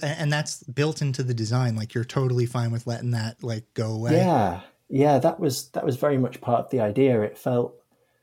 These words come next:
Speaker 2: you know, for a book that in a lot of ways is a puzzle, it, it was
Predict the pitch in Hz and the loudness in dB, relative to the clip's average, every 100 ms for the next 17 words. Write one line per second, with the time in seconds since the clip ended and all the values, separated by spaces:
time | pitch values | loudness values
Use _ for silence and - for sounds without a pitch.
0 | _ _ _ _ _ _ _ _ - 131 | _ _ _ _ _ _ _ _ 0 4
1 | 131 127 131 127 156 - 143 120 123 120 | 6 6 6 6 4 4 0 2 6 6
2 | 117 117 117 113 110 104 - 143 139 110 | 6 4 4 2 0 -4 -4 0 4 4
3 | 95 95 - 117 117 113 | 2 -2 -4 -2 0 -2